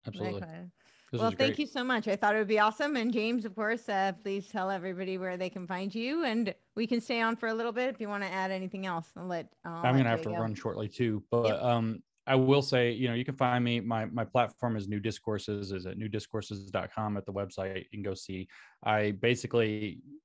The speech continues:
Speaker 1: communicate this literature to people there. That's what I do. I, I read their literature, tell you what it says. Sometimes I just read it to you because I don't think you'll believe me unless I actually read it to you. Um, and then, uh, that has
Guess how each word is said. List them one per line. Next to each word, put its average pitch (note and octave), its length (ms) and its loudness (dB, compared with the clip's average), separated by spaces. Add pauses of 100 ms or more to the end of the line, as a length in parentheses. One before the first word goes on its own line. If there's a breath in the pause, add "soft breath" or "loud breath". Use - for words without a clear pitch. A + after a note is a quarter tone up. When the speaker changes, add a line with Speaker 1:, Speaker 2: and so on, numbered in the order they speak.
(160)
Speaker 1:
communicate G#2+ 760 -2
this G#2 200 -6
literature G#2 640 -2
to G2 60 -12
people F#2+ 340 -6
there. F2+ 300 -4
That's G2 160 -6
what F2+ 120 -4
I F#2 60 -2
do. D#2 180 -10 (140)
I, F#2 240 0
I G2+ 60 -4
read G2 340 -4
their G#2+ 100 0
literature, G#2 340 0
tell - 160 -4
you F#2+ 80 0
what F#2+ 100 0
it F#2 80 -8
says. F#2 300 -6
Sometimes G#2 320 -4
I G2 60 -2
just F#2 300 -14
read F#2+ 280 -8
it F#2+ 140 -8
to F#2+ 100 -10
you F2+ 140 -6
because F2 300 -8
I F#2+ 40 -4
don't F#2 160 -6
think F#2 200 -12
you'll F2+ 100 -8
believe F#2+ 320 -4
me F#2 120 -4
unless F#2 260 -6
I F#2+ 60 -2
actually - 280 -10
read F#2+ 120 -6
it F2+ 100 -10
to F#2 100 -12
you. F2+ 140 -8 (480 loud breath)
Um, A2 520 2
and B2 160 2
then, A2+ 600 2
uh, G#2+ 420 0 (800)
that B2 220 4
has G#2+ 340 2